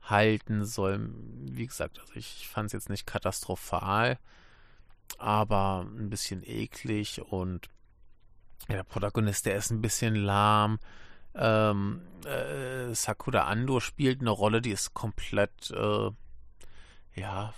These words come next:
warum ist die überhaupt da drin? Die ist komplett verschenkt. Ähm, ein paar andere Schauspieler sind schon ein bisschen besser. Dieser verrückte Wissenschaftler,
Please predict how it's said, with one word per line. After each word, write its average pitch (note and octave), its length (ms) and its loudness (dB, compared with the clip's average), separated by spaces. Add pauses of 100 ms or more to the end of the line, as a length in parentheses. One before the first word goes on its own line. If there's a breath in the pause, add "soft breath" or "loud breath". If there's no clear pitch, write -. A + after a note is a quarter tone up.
warum F#2 280 -8
ist - 200 -6
die - 40 -4
überhaupt - 360 -8
da F#2+ 60 -4
drin? B2 380 -4
Die - 60 -6
ist - 120 -8
komplett G2+ 320 -4
verschenkt. G#2 720 -4 (640 soft breath)
Ähm, G#2 420 0
ein F#2+ 40 -6
paar - 180 -2
andere A2+ 480 -2
Schauspieler G#2 680 -2 (160)
sind A#2+ 280 -2
schon C3+ 220 0
ein C3 100 -2
bisschen A#2+ 520 0
besser. B2+ 340 2
Dieser A#2+ 220 -2
verrückte A2 460 -4
Wissenschaftler, A#2+ 680 0